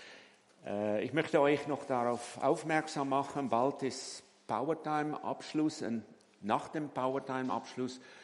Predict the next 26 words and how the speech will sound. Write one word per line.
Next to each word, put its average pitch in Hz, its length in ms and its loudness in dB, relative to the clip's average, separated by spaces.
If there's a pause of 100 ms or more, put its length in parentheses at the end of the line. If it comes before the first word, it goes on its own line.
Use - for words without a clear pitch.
(180)
möchten 120 320 -4
wir 104 180 0
auch 107 240 -2
eine 101 380 -4 (600)
Taufgottesdienst 180 1160 2 (160)
durchführen. 170 680 2
Das 127 220 -8
wird 117 200 -4
ein 113 80 -8
bisschen 107 360 -6
anders 135 400 -2
sein 143 340 -2
wie 120 200 -2
im 110 180 -2 (480)
Waltrige. 185 840 2 (220)
Jetzt - 180 -14
bin 127 120 -2
ich 117 120 -2
auch 143 200 -2
gespannt, 165 560 0
wie 143 80 -2
das 127 200 -4
vor 147 200 0
sich 151 260 -6
geht. 156 320 2
Aber 117 300 -2